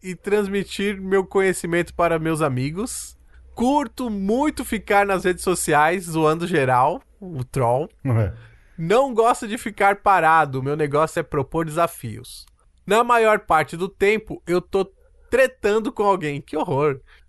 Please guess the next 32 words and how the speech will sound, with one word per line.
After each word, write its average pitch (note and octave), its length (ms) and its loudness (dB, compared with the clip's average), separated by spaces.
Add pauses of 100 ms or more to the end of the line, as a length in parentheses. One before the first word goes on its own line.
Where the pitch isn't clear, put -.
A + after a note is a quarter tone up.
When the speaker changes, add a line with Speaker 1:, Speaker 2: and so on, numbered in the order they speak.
(140)
Speaker 1:
Gosto G#3+ 460 2
muito A#3 280 -4
de A3+ 100 -4
fazer G3+ 380 0
qualquer G#3+ 420 -2
coisa G3+ 340 0
com G3+ 240 -4
o G3+ 40 -2
meu G3 180 2
melhor F#3+ 360 2
amigo. D3 680 -4 (100)
Fico - 840 -6
jogando F#3+ 540 0
aquele F#3 360 -2
charminho E3+ 640 0
pro F3+ 220 -2
crush, G3 580 -4 (320)
risos. G#3+ 800 -8 (640)
Gosto G3+ 540 2
mesmo G#3 460 2
é G3+ 80 2
de F#3+ 100 -6
planejar F3+ 680 2
o F#3+ 60 -2
melhor F3 400 0
jeito E3 260 -4
de E3 140 -2
atrapalhar D#3+ 640 0
a D#3 60 2
vida D#3+ 260 -4
dos D3+ 220 -6
inimigos. B2+ 640 -6